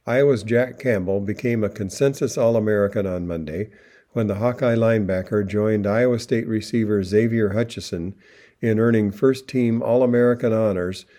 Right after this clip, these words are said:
from the Associated Press. The three were among twenty-seven players named to the first team by the A P. Campbell, previously named a first-team choice by the Walter Camp Foundation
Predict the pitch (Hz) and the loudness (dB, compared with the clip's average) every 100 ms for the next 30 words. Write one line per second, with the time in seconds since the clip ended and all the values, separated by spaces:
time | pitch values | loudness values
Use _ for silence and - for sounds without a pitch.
0 | _ _ - 110 101 101 98 113 104 104 | _ _ -2 0 2 0 0 -2 -2 -2
1 | 104 98 87 127 110 73 - - _ _ | -2 -2 -2 2 2 0 -10 -20 _ _
2 | _ _ _ _ 107 - 131 139 131 107 | _ _ _ _ -10 0 2 4 4 2
3 | 107 110 110 101 - 127 120 - 117 107 | 4 2 2 0 0 0 0 -2 0 0
4 | 95 135 110 95 92 101 110 110 107 101 | 0 2 2 0 -2 -2 0 0 -2 -4
5 | 85 - 127 120 - 127 92 90 92 92 | -4 -2 -2 -2 -6 -4 -2 -4 -4 -4
6 | 92 98 98 98 120 95 73 - _ _ | -2 -2 -2 -2 -2 -2 -6 -14 _ _
7 | _ _ _ _ - 135 135 101 98 104 | _ _ _ _ -4 0 2 2 -2 -2
8 | - 127 117 113 110 101 107 110 101 - | 0 2 2 0 -2 2 2 2 -2 0
9 | 120 117 - 120 107 101 - 110 104 - | -2 -2 -6 -4 -2 -4 0 2 2 -2
10 | - 101 95 90 87 98 113 113 113 98 | -4 -2 -2 -2 -4 0 0 2 -2 -4
11 | - 120 123 - 110 92 90 90 - 87 | -2 -4 -4 -4 -4 -2 -4 -6 -6 -8
12 | 104 | -8